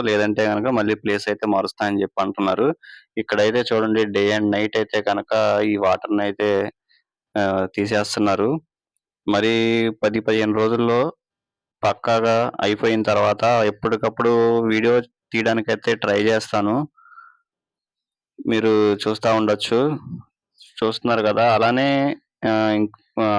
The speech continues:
అటు పక్కన వచ్చేసి ఐకాన్ టవర్స్ కూడా అయితే ఉంది. ఆ వీడియోస్ కూడా మీకు, ఆ, ఎప్పటికప్పుడు అప్‌డేట్ అయితే ఇస్తాను. అమరావతి వీడియోస్ మీకు నచ్చుతున్నట్లయితే ప్లీజ్ కామెంట్ అయితే చేయండి.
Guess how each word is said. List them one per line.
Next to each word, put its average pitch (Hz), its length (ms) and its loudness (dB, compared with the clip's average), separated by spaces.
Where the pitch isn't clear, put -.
అటు 98 160 -2
పక్కన 127 280 -2
వచ్చేసి 120 460 0
ఐకాన్ 110 400 0
టవర్స్ 113 320 0
కూడా 113 220 2
అయితే 107 220 0
ఉంది. 104 360 2
ఆ 107 140 2
వీడియోస్ 107 440 0
కూడా 110 240 0
మీకు, 104 340 0
ఆ, 104 80 -4
ఎప్పటికప్పుడు 104 560 -2
అప్‌డేట్ 104 360 -2
అయితే 104 240 -2
ఇస్తాను. 101 380 -4
అమరావతి 127 600 0
వీడియోస్ 117 540 0
మీకు 107 320 -2
నచ్చుతున్నట్లయితే 107 960 -2
ప్లీజ్ 104 380 -2
కామెంట్ 104 380 0
అయితే 110 180 2
చేయండి. 107 440 0